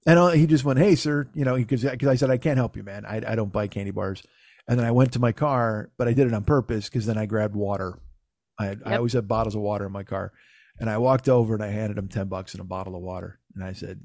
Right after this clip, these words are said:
Speaker 1: "You should not be out here." And he, and his face, just that, that thing, like, <gasps> you know, and he's, and he tries to give me a candy bar. I go, "I go, I don't want your candy bars." I go, "I, you shouldn't even,"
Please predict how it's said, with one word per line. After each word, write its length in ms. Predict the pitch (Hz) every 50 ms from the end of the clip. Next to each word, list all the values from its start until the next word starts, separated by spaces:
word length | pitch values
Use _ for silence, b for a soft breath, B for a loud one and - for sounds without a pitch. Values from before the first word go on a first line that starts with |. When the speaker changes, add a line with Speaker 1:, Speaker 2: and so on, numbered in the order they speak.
| - _
Speaker 1:
"You 160 | - 107 107
should 180 | 95 - 98 92
not 180 | 98 90 90 -
be 120 | - -
out 160 | 92 90 101 101
here." 300 | 104 90 87 95 101 _ b b b b b b b b b -
And 60 | 110 110
he, 220 | 120 135 - -
and 220 | 143 131 131 147
his 180 | 165 139 135 123 117
face, 440 | - 175 190 190 165 135 113 107 -
just 200 | - 139 131 127
that, 160 | - 147 135 123
that 180 | 139 123 -
thing, 120 | - 131 120
like, 160 | 120 107 -
<gasps> 960 | - - - - - - - - - - - - - _ _ _ _ _ _
you 80 | - 131
know, 60 | 117
and 100 | 110 123
he's, 160 | 135 123 -
and 100 | 180 160
he 80 | 143 143
tries 200 | 127 190 180 151
to 40 | 156
give 60 | 180
me 60 | 156 139
a 20 |
candy 240 | - 196 202 190 151
bar. 140 | 131 135 135
I 40 | 131
go, 60 | 135
"I 120 | 139 147
go, 100 | 147 151
I 40 | 156
don't 80 | 151 147
want 140 | 143 131 -
your 140 | - 131
candy 140 | 117 117 117
bars." 320 | 107 110 107 107 101 - -
I 120 | - 113
go, 100 | 107 110
"I, 140 | 107 107 113
you 260 | 113 117 117 123 123
shouldn't 300 | 113 - 139 127 117 117
even," 340 | 123 113 110 113 107 104 110